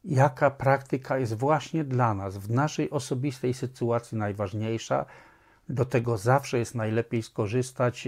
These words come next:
z osobistej porady jakiegoś, e, doświadczonego nauczyciela, e,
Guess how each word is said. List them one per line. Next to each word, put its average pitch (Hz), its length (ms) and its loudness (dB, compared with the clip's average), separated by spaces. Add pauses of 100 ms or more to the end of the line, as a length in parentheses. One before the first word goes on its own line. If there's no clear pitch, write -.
z 113 120 -6
osobistej 135 680 0
porady 110 500 2
jakiegoś, 110 720 -2
e, 110 120 -2 (440)
doświadczonego 120 920 2
nauczyciela, 110 1000 2 (520)
e, 113 260 2